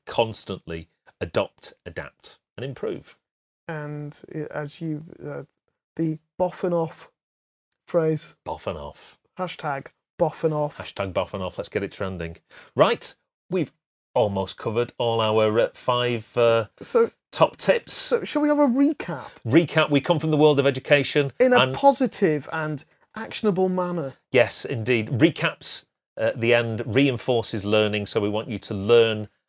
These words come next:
Speaker 1: and to take away from our particular thing. Shall I, shall I have a read of these?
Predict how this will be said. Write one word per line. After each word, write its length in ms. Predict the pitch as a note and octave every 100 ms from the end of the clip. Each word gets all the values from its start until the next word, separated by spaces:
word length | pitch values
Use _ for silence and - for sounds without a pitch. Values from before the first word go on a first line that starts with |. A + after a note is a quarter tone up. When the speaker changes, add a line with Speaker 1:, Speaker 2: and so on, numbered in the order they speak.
| -
Speaker 1:
and 120 | F#2+
to 100 | -
take 360 | - C3+ A#2+ -
away 420 | A2 G2+ G2+ F#2 _ _ _
from 140 | G#2 A2
our 180 | G#2+ F#2+
particular 500 | G#2+ - F#2+ F#2+ F2
thing. 460 | - G2+ G2+ - -
Shall 240 | C3+ A#2
I, 180 | A#2 A#2
shall 160 | - B2+
I 120 | A2+
have 140 | A2+
a 60 | G#2+
read 200 | G#2+ G2+
of 100 | F#2+
these? 480 | G2+ G2+ - -